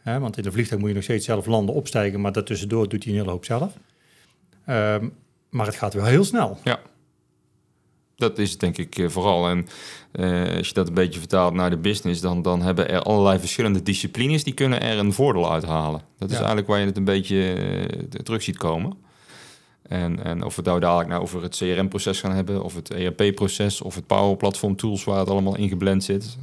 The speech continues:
Speaker 2: Ehm, ja, ik, ik denk, eh, hele leuke dingen die er inmiddels zijn, waar je ook echt al wat
Speaker 1: Ja.
Speaker 2: mee kan gaan doen.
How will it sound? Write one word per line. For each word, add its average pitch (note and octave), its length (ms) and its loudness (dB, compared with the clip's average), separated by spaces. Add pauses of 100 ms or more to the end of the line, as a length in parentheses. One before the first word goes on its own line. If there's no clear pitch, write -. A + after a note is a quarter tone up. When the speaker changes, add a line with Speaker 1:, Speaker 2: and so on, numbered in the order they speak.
(120)
Speaker 2:
Ehm, E2+ 460 -4 (720)
ja, F#2 280 -16 (260)
ik, - 180 -6
ik F#2+ 100 -2
denk, F#2 220 2
eh, F#2 80 4
hele F#2 340 4
leuke F2+ 480 4
dingen C3+ 200 2
die D3+ 100 0
er C#3+ 80 2
inmiddels C3 300 0
zijn, A#2+ 220 2
waar G#2 140 4
je G2+ 80 2
ook A#2 200 0
echt - 200 -2
al A2 140 4
wat F#2 300 4
Speaker 1:
Ja. C#3+ 280 -2
Speaker 2:
mee G#2 220 4
kan G2 160 2
gaan E2+ 140 2
doen. E3 180 0